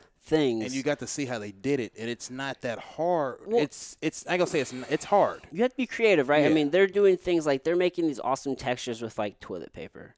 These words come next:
Speaker 2: Mm-hmm.
Speaker 1: e-, whether it's dry or wet. You know what I mean? Just simple things. You could see little techniques. Like, if you can pick up the nuances and really, like, w-, look at something with, like, uh, like, a close eye,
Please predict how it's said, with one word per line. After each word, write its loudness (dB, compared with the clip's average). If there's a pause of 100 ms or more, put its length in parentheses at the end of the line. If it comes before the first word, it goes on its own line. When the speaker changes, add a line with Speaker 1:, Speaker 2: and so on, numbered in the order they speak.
(100)
Speaker 2:
Mm-hmm. -14
Speaker 1:
e-, -10
whether 0
it's -2
dry 2
or 2
wet. 0
You -2
know 4
what 6
I 4
mean? 2
Just -6
simple 2
things. 0
You -2
could 0
see -2
little 4
techniques. 0
Like, -2
if -8
you -8
can 0 (360)
pick -2
up 4
the 0
nuances 0 (280)
and -2
really, -2 (180)
like, -4
w-, -18 (640)
look -2
at -2
something -4
with, -6
like, -4
uh, -6 (540)
like, -12
a -12
close -4
eye, -6